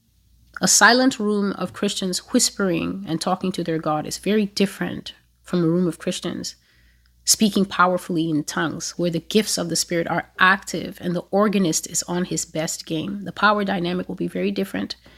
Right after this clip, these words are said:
It will be a subdued church in those days. But praise Jesus, He will not leave us alone. Emergency powers, December nine, twenty twenty. The banner scripture is this.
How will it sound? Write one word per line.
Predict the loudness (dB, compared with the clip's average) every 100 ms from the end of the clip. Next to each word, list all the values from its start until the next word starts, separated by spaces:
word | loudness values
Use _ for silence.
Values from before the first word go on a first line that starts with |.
| -20 _ -4
It | 2
will | 4
be | 4 2
a |
subdued | 2 0 0 0
church | 0 -2 -2
in | -2
those | -2 -2
days. | -4 -4 -8 -16 -20 -20 -20 -20 -10
But | -2
praise | 2 2
Jesus, | 4 0 0 0
He |
will | 0 0
not | 2
leave | 2 0 0
us | 0 2
alone. | 2 0 -2 -6 -12 _ _ -20 -20 -14 2
Emergency | 6 8 8 6 4
powers, | 2 4 4 2 -2
December | -2 0 2 0 0
nine, | 0 0 -2
twenty | -4 -4 -2 -2 -4 -6 -8 -18 _ _ -6
twenty. | -2 0 0 -2 -6 -8 -14 -20 -20 -20 -20 0
The | 4
banner | 8 8 6
scripture | 4 2 2 -2
is | 0 -2
this. | 2 0 0 -2 -4 -6